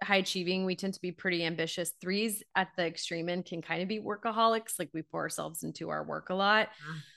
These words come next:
Speaker 1: Threes
Speaker 2: Yeah.
Speaker 1: usually don't have a problem finishing their books.
Speaker 2: Okay.
Speaker 1: That's not the problem. Um, threes have a hard time accessing their feelings.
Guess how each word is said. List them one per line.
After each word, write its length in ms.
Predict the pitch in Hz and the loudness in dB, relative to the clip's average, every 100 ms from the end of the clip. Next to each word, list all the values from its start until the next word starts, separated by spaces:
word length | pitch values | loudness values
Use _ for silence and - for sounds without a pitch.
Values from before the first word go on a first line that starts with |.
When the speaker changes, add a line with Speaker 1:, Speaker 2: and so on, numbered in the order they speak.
| _ _ _ - | _ _ _ 0
Speaker 1:
Threes 380 | 262 277 359 494 392 | 6 10 12 12 12
Speaker 2:
Yeah. 120 | 403 | 10
Speaker 1:
usually 320 | 359 359 311 | 10 10 8
don't 240 | 247 247 | 10 8
have 180 | 254 233 | 8 8
a 80 | 196 | 6
problem 420 | - 196 185 190 | 8 8 8 4
finishing 520 | - 175 165 - 165 | 2 0 2 -2 -2
their 120 | 160 143 | -2 -4
books. 580 | - 110 - - - - | -4 -8 -8 -4 -2 2
Speaker 2:
Okay. 80 | 185 | 6
Speaker 1:
That's 220 | 185 - | 6 4
not 220 | 175 - | 0 0
the 80 | 165 | -4
problem. 680 | - 139 143 151 156 156 - _ - _ - | -2 -2 -2 -2 -6 -6 -12 _ -20 _ 6
Um, 380 | 214 208 202 196 - | 10 10 10 8 2
threes 400 | - 247 294 415 | 0 6 8 8
have 140 | 415 349 | 8 6
a 60 | |
hard 180 | 269 269 | 6 6
time 180 | 240 190 | 6 6
accessing 500 | 165 - 185 185 170 | 6 4 -2 -2 -2
their 160 | 147 | -4
feelings. 720 | 147 - 180 - - - - | -8 -10 -8 -8 -10 -10 -8